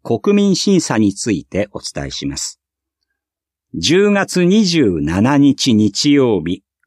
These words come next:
午前七時から午後八時、お昼前後と午後三時前後が混み合います。公示日は十月十五日火曜日。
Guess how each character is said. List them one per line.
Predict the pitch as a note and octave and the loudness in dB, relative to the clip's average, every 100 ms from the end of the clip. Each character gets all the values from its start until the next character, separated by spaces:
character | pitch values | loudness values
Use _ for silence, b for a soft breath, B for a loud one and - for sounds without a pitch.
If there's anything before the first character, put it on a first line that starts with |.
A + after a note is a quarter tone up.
| G2+ | -4
午 | D#3 D#3+ | 0 2
前 | C#3+ A2+ G2 - | 2 2 0 -2
七 | - - D3 | -8 -2 -2
時 | B2 F#2+ | -2 -4
か | - C#3+ | -4 -4
ら | B2 | -4
午 | D#2+ G#2+ B3+ | -4 0 0
後 | F#2+ - | 0 -4
八 | - F3 - G2+ | -12 -8 -6 -6
時、 | - _ _ _ _ _ _ - | -8 _ _ _ _ _ _ -6
お | G#2 | -2
昼 | D#3 D3+ C#3 A#2+ | 0 2 2 2
前 | C#3 A#2+ G2+ | 2 2 2
後 | F#2 | 0
と | - B2+ B2 | -2 -2 -2
午 | G#2+ D#3 D3 | -4 0 2
後 | A#2 - | 0 -4
三 | - C3 F3+ F#3+ | -6 -2 0 0
時 | F#3+ | 0
前 | F3+ E3+ A#2+ | 0 2 2
後 | F2+ | 0
が | G#2+ C3 | -2 -4
混 | - F2+ | -4 0
み | G2 G2 | 0 0
合 | E2+ | -2
い | |
ま | C#2 - | -6 -8
す。 | - - _ _ _ _ _ _ _ _ _ _ _ _ _ - | -12 -16 _ _ _ _ _ _ _ _ _ _ _ _ _ -2
公 | C#3+ D3+ | 2 2
示 | B2+ | 2
日 | G#2 F2+ | 0 -2
は | G2+ - | -2 -4
十 | - B2 E3+ G3 | -4 0 2 2
月 | F3+ D#3 D#3+ | 0 -2 -2
十 | A2 D#3 A3 D3 | -2 0 0 0
五 | A#2 | 0
日 | B2 G2+ - E3+ | 0 0 -4 -6
火 | - - F2 | -6 -6 -2
曜 | A#2 C#2+ | -2 -4
日。 | - | -12